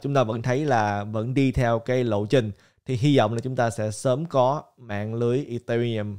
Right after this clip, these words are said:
Proof of Stake hoàn toàn. Kế tiếp đó thì, à, B N B cũng đã đưa ra một cái, à, roadmap phát triển mới nhất của B N B. Đây là một cái, à, mạng lưới mà chúng ta ít nghe nó cập nhật.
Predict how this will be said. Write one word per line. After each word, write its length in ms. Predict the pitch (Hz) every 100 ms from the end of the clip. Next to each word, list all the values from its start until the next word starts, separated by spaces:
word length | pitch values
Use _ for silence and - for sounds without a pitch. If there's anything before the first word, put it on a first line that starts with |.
| -
Proof 180 | 131 123
of 20 |
Stake 280 | 113 156 160 -
hoàn 220 | 117 113
toàn. 240 | 127 113 92 -
Kế 100 | 185
tiếp 200 | 220 220
đó 120 | 214
thì, 320 | 202 156 131
à, 240 | 123 120 110 123
B 120 | 156 156
N 40 | 151
B 60 | 156 147 135 - _ _ _
cũng 200 | - 139
đã 160 | 139 127
đưa 300 | 147 147 147
ra 380 | 135 135 131 127
một 400 | 120 110 104 -
cái, 220 | 131 135
à, 180 | 127 123 120 120
roadmap 460 | 139 151 143 165 - _
phát 180 | 185 175
triển 240 | 131 131
mới 140 | 143 160
nhất 140 | 214 -
của 120 | 135
B 100 | 139
N 220 | 135 131
B. 40 | 135 143 127 - _ _
Đây 180 | 143 151
là 260 | 135 123
một 300 | 123 117 113
cái, 200 | 147 151
à, 200 | 151 139 131 127 _ _
mạng 220 | 120 123
lưới 260 | 139 151 214
mà 120 | 151
chúng 160 | 147 151
ta 80 |
ít 240 | 143 185 196
nghe 160 | 165 151
nó 80 |
cập 220 | 143 117 127
nhật. 160 | 120